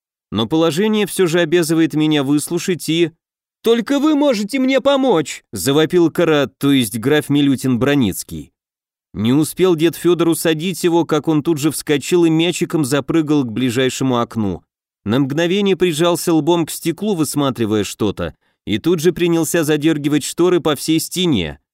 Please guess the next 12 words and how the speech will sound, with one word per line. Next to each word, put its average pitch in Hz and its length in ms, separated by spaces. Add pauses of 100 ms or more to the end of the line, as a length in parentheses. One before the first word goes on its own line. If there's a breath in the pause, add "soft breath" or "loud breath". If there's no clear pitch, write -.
(360)
«Ну 95 200
же, 92 140
возьмите 127 540
себя 156 280
в 147 60
руки», 165 380
поморщился 147 680
я. 85 280 (340)
«Кого 208 260
вы 185 100
так 165 220
боитесь?» 143 640